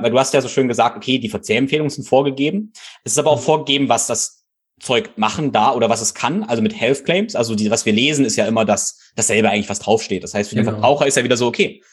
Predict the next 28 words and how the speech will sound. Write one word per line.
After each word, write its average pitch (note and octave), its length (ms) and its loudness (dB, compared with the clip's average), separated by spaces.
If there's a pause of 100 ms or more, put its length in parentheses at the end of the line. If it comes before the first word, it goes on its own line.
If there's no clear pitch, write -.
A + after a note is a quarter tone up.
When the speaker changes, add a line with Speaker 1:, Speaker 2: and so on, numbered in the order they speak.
(100)
Speaker 1:
das A2+ 80 -12
ist A2 100 -4
ja A2+ 160 0
alles A2+ 280 -2
genau G#2 200 2
dasselbe, D3+ 640 2
ähm, A2+ 560 -2 (380)
warum A#2 220 2
kostet A#2+ 200 -4
das G#2+ 100 -6
eine G#2+ 220 0
so G#2+ 100 -4
viel G#2+ 140 0
mehr A2 120 4
als A2 80 -2
das G#2 80 -4
andere? G2+ 460 0
Und G2 100 -8
das G2+ 80 -6
ist A#2+ 120 -6
halt G#2+ 320 0
einfach G#2+ 220 -8
super C#3 720 0
schwierig, C3+ 380 2
dann A2+ 120 0
überhaupt A2 260 2
zu - 80 -16
kommunizieren, A#2 580 -2